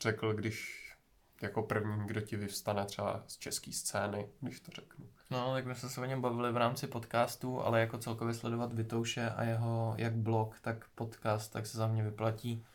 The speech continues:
Speaker 2: protože tam přidává poměrně často věci a jsou to zase novinky. Pokud, eh, nechcete sledovat nás, třeba vám vadí, jak, eh, můj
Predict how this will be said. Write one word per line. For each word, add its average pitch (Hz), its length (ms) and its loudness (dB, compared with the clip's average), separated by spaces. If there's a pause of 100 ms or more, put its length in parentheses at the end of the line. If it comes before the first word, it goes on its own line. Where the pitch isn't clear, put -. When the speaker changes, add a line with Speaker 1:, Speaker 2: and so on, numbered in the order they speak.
(520)
Speaker 2:
protože 113 420 2
tam 113 500 4
přidává 117 420 4
poměrně 107 440 0
často 120 340 0
věci 113 340 2
a 104 80 0
jsou 110 140 -2
to 110 60 -6
zase 107 300 -2
novinky. 107 420 2
Pokud, 113 400 -4 (540)
eh, 120 360 10
nechcete 117 380 2
sledovat 107 380 4
nás, 123 260 6
třeba 113 460 6
vám 113 300 6
vadí, 113 260 6
jak, 110 260 2
eh, - 20 2 (340)
můj 113 380 2